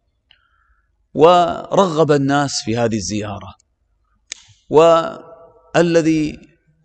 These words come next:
يأتيه أول الناس له الصف الأول المقدم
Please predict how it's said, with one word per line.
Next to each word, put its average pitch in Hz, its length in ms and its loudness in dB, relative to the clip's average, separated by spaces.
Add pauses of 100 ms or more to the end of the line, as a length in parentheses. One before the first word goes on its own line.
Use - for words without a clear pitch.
(160)
يأتيه 143 640 0
أول 160 320 2
الناس 143 640 -4 (760)
له 147 520 0 (920)
الصف - 380 -2
الأول 135 440 0
المقدم 117 640 -2